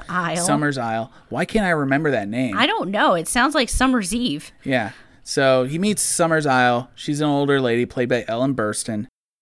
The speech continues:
Speaker 2: And, uh,
Speaker 1: Who looks great with long hair.
Speaker 2: Yeah.
Speaker 1: <laughs>
Speaker 2: And she's just this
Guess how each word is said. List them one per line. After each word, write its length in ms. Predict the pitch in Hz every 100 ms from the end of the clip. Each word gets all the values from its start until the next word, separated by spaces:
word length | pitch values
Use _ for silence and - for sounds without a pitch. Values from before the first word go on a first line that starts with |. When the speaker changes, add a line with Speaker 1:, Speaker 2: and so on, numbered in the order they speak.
| -
Speaker 2:
And, 540 | 127 131 127 123 127
uh, 380 | 123 123 123 123 - - -
Speaker 1:
Who 60 | -
looks 260 | 180 165 -
great 300 | 196 170 -
with 120 | 170
long 220 | 143 -
hair. 300 | 156 - - - -
Speaker 2:
Yeah. 340 | 151 127 82 - -
Speaker 1:
<laughs> 680 | 277 - - - 330 -
Speaker 2:
And 260 | - 143 143
she's 400 | - 175 170 160
just 260 | - 165 -
this 300 | 160 147